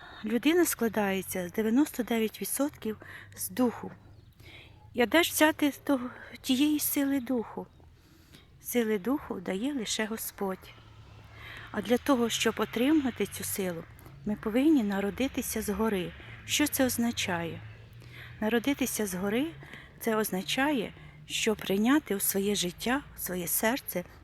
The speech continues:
Ісуса Христа. Якщо ми не каємося у своїх гріхах, не відрікаємося від них, не приймаємо, е, в своє життя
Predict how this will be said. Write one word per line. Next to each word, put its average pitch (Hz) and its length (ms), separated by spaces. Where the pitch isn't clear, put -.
Ісуса - 420
Христа. - 580
Якщо 254 540
ми 240 340
не 208 140
каємося 220 680
у - 40
своїх 196 360
гріхах, 175 460
не 220 80
відрікаємося 233 760
від 175 160
них, 175 200
не 220 120
приймаємо, 220 720
е, 196 400
в - 40
своє 226 320
життя 214 520